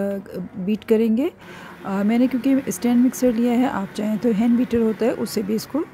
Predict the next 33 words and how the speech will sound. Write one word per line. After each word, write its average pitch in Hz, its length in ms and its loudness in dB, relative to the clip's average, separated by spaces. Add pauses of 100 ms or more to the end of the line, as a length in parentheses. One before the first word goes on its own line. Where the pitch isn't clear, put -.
(120)
व्हिप 202 440 0
कर 170 140 0
सकते - 340 -6
हैं। - 140 -4
तो - 120 -6
ये 220 80 -2
देखिए 214 260 -2
अच्छा 220 180 -4
सा 226 160 -2
पीक्स - 320 -6
बन 208 200 2
चुके 254 240 0
हैं 262 80 6
इसके 262 200 0
अंदर। 262 320 2 (560)
बस 269 160 0
इसके 262 260 0
ऊपर 240 260 2
अब 208 220 -4
हम 202 160 0
जो 214 140 -2
मैंने 208 260 -2
केक 220 240 -2
बना 208 220 2
के 202 120 0
रखा 208 260 -2
था, 220 160 -2
उसके - 280 -6
ऊपर - 140 -4
इसके 165 240 -4
अच्छी 202 420 -6
सी, 226 380 -2 (120)
अ, 196 140 0